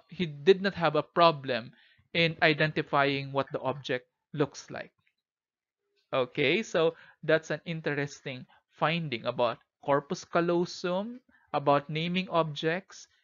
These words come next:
and the role of Broca's area in this situation. Okay, so to summarize what we talk about in this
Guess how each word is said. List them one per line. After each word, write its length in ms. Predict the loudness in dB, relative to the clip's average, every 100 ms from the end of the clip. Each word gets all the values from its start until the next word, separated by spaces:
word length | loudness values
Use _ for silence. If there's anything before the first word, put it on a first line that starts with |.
| _
and 160 | -2 2
the 80 | 4
role 180 | 4
of 100 | 4
Broca's 540 | 0 2 4 2 -4 -4
area 540 | -4 -4 -2 -4 -6 -10 _ _
in 240 | -6 -6 0
this 400 | 0 0 -4 -18 _
situation. 600 | -8 -8 -6 -8 -8 -14 -18 _ _ _ _ _
Okay, 580 | 6 6 4 -2 -2 -6
so 320 | -6 0 2
to 140 | 2 -2
summarize 720 | 4 4 4 4 4 2 -2
what 140 | -6
we 100 | -4
talk 260 | -2 -2 -2
about 380 | -2 4 4 2
in 220 | -6 -10 -4
this 520 | -4 -4 -8 -20